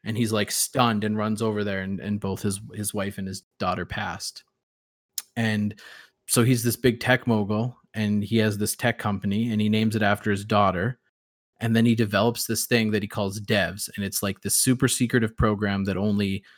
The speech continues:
certain people get handpicked to work for. And it's, like, out in the middle of this field is the entrance to this Devs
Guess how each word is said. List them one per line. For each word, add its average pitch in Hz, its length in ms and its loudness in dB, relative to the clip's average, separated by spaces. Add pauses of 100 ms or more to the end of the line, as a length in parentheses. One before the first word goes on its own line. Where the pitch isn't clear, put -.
(120)
certain 123 400 4
people 113 280 2
get 101 140 0
handpicked 110 680 2
to 107 100 -2
work 101 260 -2
for. 92 460 -4 (400)
And 92 120 -4
it's, - 240 -4
like, 87 400 -4
out 123 140 4
in 123 80 0
the 131 60 2
middle 113 580 2
of 104 160 -8
this 104 260 -6 (200)
field 110 500 -4 (100)
is 110 140 -6
the 107 160 0
entrance 107 400 -2
to - 140 -4
this 101 260 -4 (260)
Devs 107 460 4